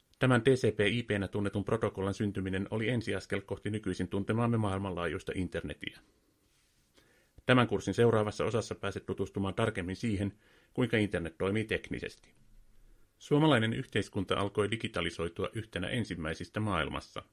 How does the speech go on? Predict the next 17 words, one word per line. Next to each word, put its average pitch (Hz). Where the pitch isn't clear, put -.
Verkottumisen 101
ja 95
digitalisaation 92
edelläkävijä 95
oli 101
meilläkin 95
akateeminen 90
maailma, 85
yliopistot -
ja 98
tutkimuslaitokset. -
Suomen 143
ensimmäinen 117
tietokone 98
oli 101
Postisäästöpankin 98
Ensi, 113